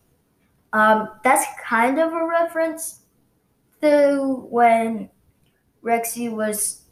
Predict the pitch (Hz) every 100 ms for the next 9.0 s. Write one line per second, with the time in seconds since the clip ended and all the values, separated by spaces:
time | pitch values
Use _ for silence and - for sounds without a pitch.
0 | - 226 214 208 208 190 190 196 196 196
1 | 190 190 196 196 190 190 185 - 196 190
2 | 185 180 170 - 220 - _ _ _ _
3 | _ _ _ _ _ _ _ _ _ _
4 | _ 220 208 208 247 - _ _ _ _
5 | - 202 190 - - - 220 220 220 -
6 | 214 - - 233 - 226 214 196 - 196
7 | 185 170 - 185 160 190 - 202 - _
8 | _ _ _ _ _ _ _ 220 -